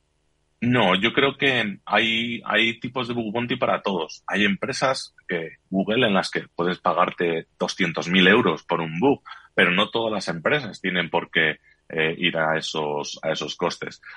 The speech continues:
Además de los bug bounties, existen los programas que se llaman Vulnerability Disclosure, que simplemente son programas en los que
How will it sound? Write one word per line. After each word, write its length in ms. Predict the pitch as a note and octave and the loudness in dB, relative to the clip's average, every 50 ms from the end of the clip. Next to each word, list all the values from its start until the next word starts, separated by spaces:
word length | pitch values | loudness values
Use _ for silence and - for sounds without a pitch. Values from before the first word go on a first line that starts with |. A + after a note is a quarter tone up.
| - - _ | -20 -10 _
Además 400 | - F#2 F2 F2+ F2 F2+ G2 G2 | 0 2 2 4 4 2 2 2
de 80 | A2 A2+ | 2 2
los 180 | A#2 A2 G#2 | 2 0 0
bug 180 | A2+ A#2 G#2+ G#2+ | -2 -4 -4 -2
bounties, 460 | G#2+ G#2+ A2+ B2+ C3 D#3+ D#3+ D#3 G#2+ | -2 -4 -4 -4 -4 -4 -4 -4 -4
existen 460 | F#2+ - - F#2 - - - G#2 G#2 | -6 -6 -6 -8 -6 -2 0 0 2
los 160 | G#2+ G#2 G2 | 2 0 -2
programas 500 | - - F#2 F2+ F2+ F#2 G2 G#2 A2 G2+ | 0 0 2 2 4 4 4 2 0 0
que 100 | - - | -4 -4
se 80 | F#2 F#2+ | -2 -2
llaman 420 | F2+ F2+ F#2+ F#2+ F#2+ F#2+ F#2+ F#2+ - _ _ _ _ - | 0 2 2 4 4 2 0 -2 -6 _ _ _ _ -4
Vulnerability 560 | F#2+ G2 F#2+ F#2 F2+ F2 F#2+ G#2 G2+ A2+ G#2+ | 0 2 2 4 2 2 2 0 0 -2 -2
Disclosure, 680 | G2 F2+ - - - A2+ B2 D3 - - D#3 F#3+ - - _ _ | -4 -4 -6 -6 -2 -2 -2 0 0 -2 -2 -2 -4 -6 _ _
que 140 | - F2+ E2 | -8 -6 -4
simplemente 640 | - - G#2 G2 F#2 G2 G2 G#2 G#2+ A2 G#2+ - A#2 | -2 0 0 2 4 4 4 4 2 2 0 -2 -2
son 220 | - - A2 G#2+ | -2 -2 -2 0
programas 500 | G2 G#2+ G#2+ G#2 A2 A2+ A#2+ C#3+ D3+ - | 0 0 0 0 0 0 0 0 -2 -2
en 100 | C3 G#2+ | -2 -2
los 180 | G2 F#2+ F2+ - | -2 -2 -4 -2
que 260 | - E2+ E2 D#2+ - | 0 0 0 0 0